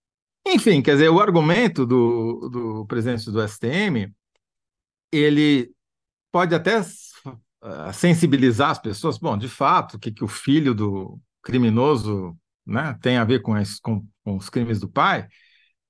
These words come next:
Mas o fato é que essas pessoas continuam podendo trabalhar, continuam podendo ganhar dinheiro, fazem isso efetivamente, ou seja, tem uma dupla renda. E continuam vivendo com a família, eles não estão mortos, eles estão vivos, né?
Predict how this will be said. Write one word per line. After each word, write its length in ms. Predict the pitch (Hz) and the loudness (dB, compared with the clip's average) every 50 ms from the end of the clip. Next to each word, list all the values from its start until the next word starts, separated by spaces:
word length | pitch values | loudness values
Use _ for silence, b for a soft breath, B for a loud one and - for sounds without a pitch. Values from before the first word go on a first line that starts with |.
| _ _ - | _ _ -2
Mas 200 | 349 262 160 160 | 0 2 2 2
o 40 | 151 | 0
fato 440 | - - - 208 - - - 156 | 2 0 0 0 0 0 0 0
é 180 | 139 160 226 247 | 2 2 0 -2
que 160 | 247 - 196 | 0 0 0
essas 220 | 190 170 233 208 - | 0 0 -2 -6 -6
pessoas 720 | - 320 262 - - 147 139 131 120 113 113 - - - - | -8 -10 -10 -6 -4 -2 0 0 -2 -4 -6 -12 -18 -16 -8
continuam 720 | - 170 160 160 160 151 135 131 135 151 185 233 269 302 _ _ _ _ _ _ _ - | -4 -4 -4 -2 -2 -4 -4 -4 -4 -4 -4 -6 -8 -12 _ _ _ _ _ _ _ -2
podendo 420 | 180 160 135 139 147 156 156 147 | -2 -2 0 -2 -4 -4 -4 -6
trabalhar, 680 | - - 135 127 127 117 110 110 110 110 127 185 226 - _ | -6 -6 -4 -4 -4 -4 -4 -4 -6 -6 -6 -6 -8 -14 _
continuam 680 | - 165 151 113 - 143 131 135 156 208 233 226 226 _ - - | -8 -6 -6 -6 -4 -4 -2 -2 -2 -2 -2 -4 -6 _ -12 -6
podendo 380 | - 160 135 139 143 143 139 | -4 -4 -2 -2 -4 -4 -4
ganhar 280 | 127 135 131 123 131 131 | -4 -4 -4 -4 -4 -4
dinheiro, 260 | 117 131 160 226 220 | -4 -6 -6 -6 -6
fazem 640 | - - 202 190 208 254 294 220 190 185 143 156 214 | -4 2 2 4 4 2 0 -2 -4 -6 -6 -6 -10
isso 180 | 247 - - | -10 -8 -8
efetivamente, 840 | 180 - - 156 160 - 151 131 139 123 113 123 160 226 226 - - 226 | -8 -6 -6 -10 -6 -6 -4 -4 -2 -2 -4 -4 -6 -8 -8 -8 -8 -8
ou 80 | 202 | -6
seja, 320 | 165 - 170 156 143 156 170 | -4 -4 -4 -4 -4 -6 -6
tem 120 | - 233 | -6 -6
uma 140 | 254 302 262 | -6 -6 -4
dupla 300 | 190 185 220 - 330 277 | -4 -4 -4 -4 -4 -2
renda. 400 | 180 180 233 254 220 110 90 - _ _ _ _ _ _ _ _ - | -2 -2 -4 -4 -8 -10 -12 -14 _ _ _ _ _ _ _ _ -16
E 80 | 143 127 | -14 -10
continuam 460 | 107 - 214 214 - 208 202 277 330 285 | -4 -4 -4 -2 -2 -2 -2 -2 -4 -4
vivendo 360 | 269 262 220 208 262 277 240 | -4 -6 -6 -6 -8 -8 -8
com 60 | - | -10
a 40 | 214 | -8
família, 400 | 165 208 165 147 196 226 185 127 | -8 -8 -8 -8 -6 -4 -4 -4
eles 80 | 131 131 | -4 -4
não 80 | 156 | -6
estão 240 | 175 - 339 370 302 | -6 -6 -6 -6 -4
mortos, 260 | 165 139 120 95 - | -4 -4 -4 -6 -8
eles 120 | 98 101 101 | -14 -16 -12
estão 180 | - 247 277 | -12 -12 -8
vivos, 480 | 208 175 226 254 165 98 85 82 - - - | -6 -6 -4 -4 -6 -8 -12 -18 -20 -20 -16
né? 140 | - - | -16 -18